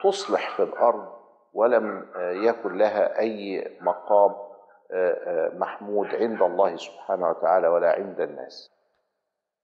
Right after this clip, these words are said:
إذن مراعاة المقاصد الشرعية هي عبارة عن مكون أساسي من مكونات العقل المسلم.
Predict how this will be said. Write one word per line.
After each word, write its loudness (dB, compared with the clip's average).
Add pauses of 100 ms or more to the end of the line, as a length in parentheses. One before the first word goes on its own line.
(1400)
إذن 0 (460)
مراعاة 2 (220)
المقاصد 0 (200)
الشرعية 0 (580)
هي 4
عبارة 6
عن 2 (540)
مكون 2
أساسي 2
من 2
مكونات 2 (200)
العقل 2 (360)
المسلم. -2